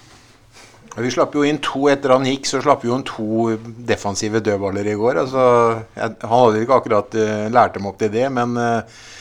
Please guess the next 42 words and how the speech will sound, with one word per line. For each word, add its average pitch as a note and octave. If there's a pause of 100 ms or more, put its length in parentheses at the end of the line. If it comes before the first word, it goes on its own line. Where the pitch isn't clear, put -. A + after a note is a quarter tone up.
(240)
jeg -
synes G2
ikke D3
vi E3
fikk -
den G#2+
effekten. A2+
Vi B2
så A#2+
at G#2
vi B2
hadde A#2+
mye G#2+
varia-, G#2+
flere G#2
varianter G2+
enn G#2
vi A2+
hadde A2+
før, D3+
men, A#2+
eh, A#2+ (500)
vi C3
var G#2+
jo G#2
ikke C#3+
veldig A2+
dødelige G#2
på, G#2+
i G#2+
hvert G#2
fall G#2+
dødball G#2+
offensivt. A2
Det A#2
har C3+
vi G#2+
ikke G2+
vært F#2
hittil E2+
i D2
år. -